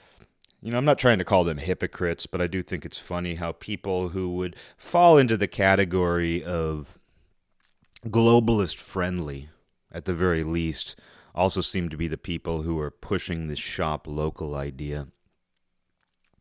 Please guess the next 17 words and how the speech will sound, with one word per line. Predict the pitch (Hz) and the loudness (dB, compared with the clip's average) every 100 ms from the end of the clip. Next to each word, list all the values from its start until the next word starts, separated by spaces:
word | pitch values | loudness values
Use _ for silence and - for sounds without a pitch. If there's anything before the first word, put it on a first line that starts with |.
| _ - - - - - _ _ _ _ | _ -20 -20 -20 -20 -20 _ _ _ _
Which, | - 147 180 | -4 0 6
you | |
know, | 185 190 | 8 8
I, | 180 - | 8 6
I | |
don't | 175 190 | 6 6
know. | 131 | 6
I | |
don't, | 107 123 | 6 4
I | 117 | 4
guess | 135 135 | 4 4
I | 147 | 4
don't | 131 - | 2 2
feel | 123 | 2
that | 95 98 - | 4 4 2
passionate | - 95 113 - 90 | -2 -2 0 -2 -2
about | 80 71 80 76 - | -2 -2 -2 -2 -6